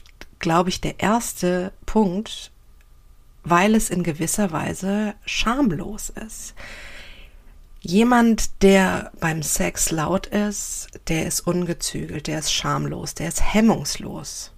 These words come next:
Und, naja, und das wollen wir nicht unbedingt sein im, ja, im Zusammenleben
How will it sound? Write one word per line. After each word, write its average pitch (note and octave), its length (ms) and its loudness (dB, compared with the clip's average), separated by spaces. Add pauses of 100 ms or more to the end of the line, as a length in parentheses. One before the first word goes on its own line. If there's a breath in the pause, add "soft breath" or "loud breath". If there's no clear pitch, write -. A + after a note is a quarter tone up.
(1200 loud breath)
Und, F#3+ 520 4 (680)
naja, F3 400 2
und D#3 200 -6
das - 520 2 (560)
wollen E3+ 440 4
wir G3 100 6
nicht G3+ 280 2
unbedingt A3+ 460 0
sein A3+ 540 -2 (160)
im, F3+ 480 4 (600 soft breath)
ja, D#3 220 -2
im D#3+ 440 -4
Zusammenleben F#3 1200 6